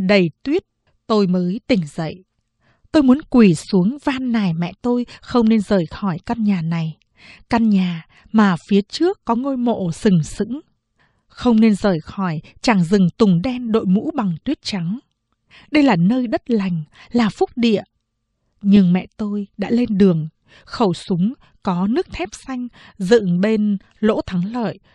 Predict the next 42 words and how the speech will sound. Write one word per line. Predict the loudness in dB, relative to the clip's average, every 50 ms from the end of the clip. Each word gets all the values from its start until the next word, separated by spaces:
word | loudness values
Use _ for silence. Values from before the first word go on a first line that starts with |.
| _
dưới | _ 2 2 2
tấm | 2 0 -2 -4
chăn | -4 -4 -6 -6 -6
rách. | -8 -10 -14 -18 -18 _ _ _ _ _ _ _ _ _ _
Trên | -8 -6 -4 -4 0 0
đường, | 0 0 2 0 -2 -4 -8 -12 _ _ _ _ _ _ _ _
tuyết | -2 -2 -2 -2 -4 -2 -2 0 2 2
đầy | 4 4 4
đến | 2 0 0 -2 -2 0 4
nửa | 4 4 4 2 -2 _
thước, | -8 -6 -6 -6 -6 _ _ _ _ _ _
lạo | -4 -2 -2 -2 -4 -8 -12
xạo | -12 -6 -6 -6 -6 -6 -10 -14
dưới | -16 -10 -6 -2 0 0 0 0
mỗi | -2 -4 -2
bước | -2 -4 -4 -4
chân | -6 -6 -4 -4 -4
của | -6 -8 -10
chúng | -10 -6 -8 -8
tôi | -6 _ -2 -2 -2 -2 -4 -8 -18 _ _
và | -2 -2 -2 -2 -4 -6 -4
dưới | -4 -2
bánh | -2 -2 -4 -6
xe. | -6 -8 -8 -6 -6 -4 -6 -8 _ _ _ _ _ _ _ _ _ _ _ _ _ _ _ _ _ _ _
Sự | _ 0 4 4 6 6 4 4
vấp | 4 2 0 _ 0
ngã | 0 0 0 -2 -4
của | -4 -4
chúng | -4 -2 -2 -4
tôi | -2 -2 -2 -2 0 -2
giảm | -2 -2 -2 -2 -4 -6
hẳn. | -8 -6 -4 -4 -4 -4 -8 -14 _ _ _ -20 -20 -16
Chúng | _ -2 0 0 0
tôi | 0 -2 -2 0
đi | 2 2 2
nhanh | 4 4 2 2 2 0 -2
hơn. | 0 2 2 2 2 0 -4 _ _ _ _ _ _ _ _ _
Tuyết | -2 -2 -2 0 2 2 2 4 2 0
sáng | -2 -4 -4 -4 -2 0 -2 -4 -4
chói | -4 -2 0 0 0
cả | 0 -2 -2
mắt | -2 -2 -4 -4 -4